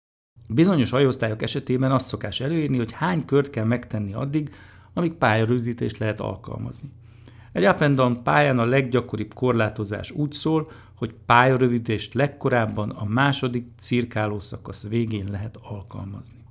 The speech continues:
A World Sailing esetek könyvében egy helyen esik szó a pályarövidítésről. Elevenítsük fel ezt az ominózus esetet. A tárgyalt példában a pályajeleket mindig bal kézről kell elhagyni. És ezt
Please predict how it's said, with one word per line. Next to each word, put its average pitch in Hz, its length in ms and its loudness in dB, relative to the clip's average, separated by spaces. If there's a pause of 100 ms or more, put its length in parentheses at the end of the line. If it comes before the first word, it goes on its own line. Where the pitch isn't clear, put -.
A 110 100 -8
World 202 300 6
Sailing 175 460 0
esetek - 560 -2
könyvében 123 520 2
egy - 340 -4
helyen 117 240 0
esik 113 240 -2
szó 117 240 0
a 110 80 0
pályarövidítésről. 107 1300 -4 (840)
Elevenítsük 113 640 0
fel 135 200 0
ezt 113 160 -2
az 107 120 -6
ominózus 104 480 -2
esetet. - 580 -12 (920)
A - 120 -14
tárgyalt 160 480 2
példában 127 600 2
a - 180 -12
pályajeleket 117 720 -2
mindig 135 520 0
bal 104 260 2
kézről 98 440 -8
kell - 180 -12
elhagyni. - 380 -12 (240)
És 143 160 0
ezt - 360 4